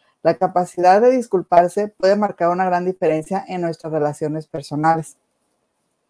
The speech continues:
Una de las primeras cosas que nos enseñan de niños es pedir perdón, precisamente. Al equivocarnos, esta norma básica de educación demuestra respeto hacia el otro, pero a medida que crecemos, vamos perdiendo esa actitud,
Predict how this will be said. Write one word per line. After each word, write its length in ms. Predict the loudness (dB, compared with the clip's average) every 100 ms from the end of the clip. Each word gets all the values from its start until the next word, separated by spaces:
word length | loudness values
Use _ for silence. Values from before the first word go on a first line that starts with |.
| 2
Una 360 | 2 4 2 2
de 140 | 2
las 180 | 4 2
primeras 480 | -2 -2 0 -2 -4
cosas 380 | -4 -4 -4 -6
que 80 | -8
nos 120 | -6
enseñan 440 | -6 -4 -6 -4
de 80 | -4
niños 280 | -4 -4 -6
es 120 | -6
pedir 320 | 0 2 2
perdón, 360 | 2 4 4 2
precisamente. 840 | -4 -6 -6 -4 -2 -4 -4 -10 _ _ _ _ _ _ _ 2
Al 120 | 4
equivocarnos, 920 | 4 4 4 4 2 4 0 -2 -8 _ _
esta 300 | -4 -2 -2 -2
norma 300 | 0 -2 0
básica 600 | 2 0 0 -8 -4 0
de 80 |
educación 480 | 0 0 -4 -6 -4
demuestra 420 | -4 -4 -6 -6
respeto 440 | -6 -4 -4 -2 -2
hacia 260 | -4 -4
el 120 | 2 2
otro, 400 | 2 0 -4 _ _ _ _ 0
pero 160 | 2 2
a 20 |
medida 420 | 4 4 4 4
que 140 | 0 0
crecemos, 680 | 0 0 -4 -4 -6 -6 -2
vamos 300 | 0 -2 -6
perdiendo 380 | -4 -2 -4
esa 160 | -6 -10
actitud, 480 | -6 -6 0 -2